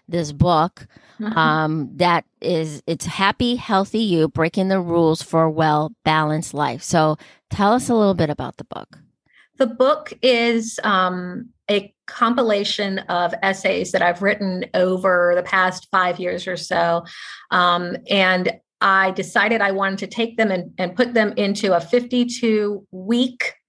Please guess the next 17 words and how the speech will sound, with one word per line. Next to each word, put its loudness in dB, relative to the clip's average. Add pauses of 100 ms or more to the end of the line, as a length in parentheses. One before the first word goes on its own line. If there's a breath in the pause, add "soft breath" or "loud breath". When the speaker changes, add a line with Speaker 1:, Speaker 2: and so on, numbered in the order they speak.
(120)
Speaker 2:
or 2
fifty-two 0
chapter, 2
however -2
you -6
want -6
to, 0 (480 loud breath)
to -2
think 2
about 2
it, 0 (320 loud breath)
um, 2
kind 0
of -2
guide 0 (180)
through -4
the, -6